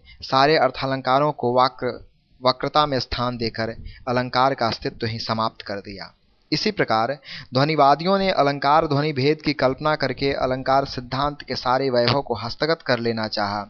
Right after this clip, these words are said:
तो दूसरी ओर अलंकारवादियों ने ध्वनि के ही विभिन्न रूपों को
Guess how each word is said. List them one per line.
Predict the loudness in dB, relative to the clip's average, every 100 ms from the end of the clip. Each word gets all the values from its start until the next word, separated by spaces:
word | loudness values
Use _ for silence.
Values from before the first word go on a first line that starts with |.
| -14 -18 -16 -4 0
तो | 0
दूसरी | 0 -2 2
ओर | 4 2 0 -8 -8 -2
अलंकारवादियों | -2 0 0 2 4 4 2 -2 -2
ने | -4 -8 -12 -20 -20 -2
ध्वनि | 0 2 0
के | 0
ही | 0 0
विभिन्न | 0 0 0
रूपों | 2 2 -2 -2
को | -2 -4 -4